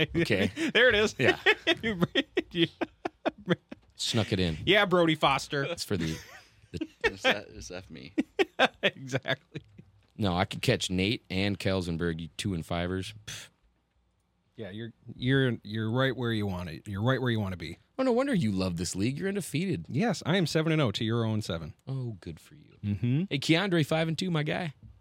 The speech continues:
Speaker 1: Can't
Speaker 2: There you
Speaker 1: wait to
Speaker 2: go.
Speaker 1: lose. I'm coming out to see.
Speaker 2: There you go. <laughs> There you go. Um, <laughs> and also to that point, I, Cousins is my quarterback,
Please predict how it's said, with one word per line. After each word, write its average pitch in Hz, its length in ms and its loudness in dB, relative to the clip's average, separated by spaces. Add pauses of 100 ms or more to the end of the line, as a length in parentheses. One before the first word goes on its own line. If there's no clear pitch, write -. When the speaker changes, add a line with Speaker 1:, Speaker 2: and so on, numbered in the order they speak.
Speaker 1:
Can't - 20 -20
Speaker 2:
There 135 100 0
you 135 40 2
Speaker 1:
wait 135 120 0
to 139 60 -2
Speaker 2:
go. 143 60 2
Speaker 1:
lose. 139 200 2
I'm 104 80 -8
coming 120 220 -8
out - 80 -14
to - 60 -16
see. - 180 -12 (160)
Speaker 2:
There 92 80 -8
you 151 80 -4
go. 117 100 -4 (1200)
<laughs> - 160 -2
There 110 200 -4
you 117 100 -2
go. 147 260 -4 (880)
Um, 127 460 2
<laughs> - 60 -4
and - 540 -6 (180)
also 156 260 0
to 139 120 -4
that 120 200 0
point, 143 280 -2 (540)
I, 135 140 0
Cousins 160 460 0
is 139 80 0
my 117 140 2
quarterback, 131 500 0